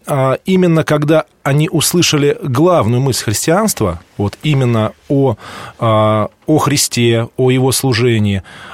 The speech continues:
а, они почувствовали призвание. Вот именно в, в, в эт-, в этой проповеди и является соль, ам, этого праздника.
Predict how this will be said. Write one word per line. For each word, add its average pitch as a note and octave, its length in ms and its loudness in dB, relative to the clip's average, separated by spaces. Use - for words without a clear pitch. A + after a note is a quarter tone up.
а, G#2 540 0
они C3+ 240 0
почувствовали A#2+ 440 -2
призвание. G#2 640 -2
Вот A2 240 -2
именно D3 360 0
в, D#3+ 180 0
в, D#3 600 -4
в D3+ 40 2
эт-, F#3 220 2
в C3+ 100 0
этой E3+ 240 2
проповеди C3+ 580 0
и B2 160 -4
является B2 540 0
соль, G2+ 320 0
ам, F#2 500 -2
этого - 460 -4
праздника. F#2 600 -2